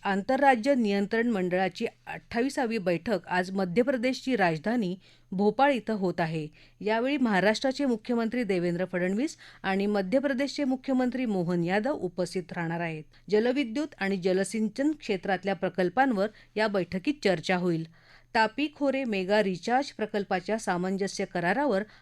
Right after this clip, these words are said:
आज स्वाक्षऱ्या होणार आहेत. या प्रकल्पामुळे महाराष्ट्राला एकोणीस पूर्णांक छत्तीस शतांश टीएमसी पाणी मिळणार असून मध्य प्रदेशला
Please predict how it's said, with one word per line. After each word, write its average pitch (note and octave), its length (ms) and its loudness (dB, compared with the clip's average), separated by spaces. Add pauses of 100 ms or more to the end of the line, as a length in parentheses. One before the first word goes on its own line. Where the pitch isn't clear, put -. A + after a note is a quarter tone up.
(120)
आज F#3 260 0
स्वाक्षऱ्या A#3 680 -2
होणार E3+ 220 0
आहेत. D#3+ 220 -4 (280)
या F#3+ 140 0
प्रकल्पामुळे G3+ 760 0 (280)
महाराष्ट्राला G#3 800 0 (300)
एकोणीस B3+ 460 2
पूर्णांक D4 560 2
छत्तीस G#3+ 440 -4
शतांश G#3+ 440 -2 (100)
टीएमसी C4+ 420 -2
पाणी A3+ 260 2
मिळणार F3+ 360 2
असून C4+ 260 0 (340)
मध्य G#3+ 320 0
प्रदेशला G#3 580 2